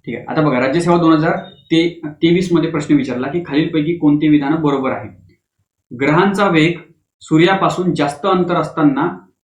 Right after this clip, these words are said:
सर्वात कमी असतो, बरोबर आहे, आणि सूर्यापासून कमी अंतर असताना सर्वात जास्त असतो, बरोबर आहे. पहिलं तर बरोबरच आहे,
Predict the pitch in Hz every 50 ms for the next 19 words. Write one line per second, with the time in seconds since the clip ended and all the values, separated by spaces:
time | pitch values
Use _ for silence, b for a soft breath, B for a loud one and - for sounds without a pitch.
0 | _ _ _ - 156 151 165 190 196 190 - 185 175 170 156 147 - - - 110
1 | 107 - - 120 123 131 143 170 175 170 156 156 151 156 - _ _ _ _ _
2 | _ _ _ _ - 151 170 170 175 170 - - 160 160 185 190 180 - - 196
3 | 190 170 - 165 175 208 214 202 190 170 170 156 151 151 - 151 139 143 165 165
4 | - 139 131 139 139 139 160 160 156 - 170 151 - - 151 151 - - 131 147
5 | 160 165 160 151 147 147 147 - - _ 135 135 147 147 151 175 180 196 196 175
6 | 170 156 147 147 147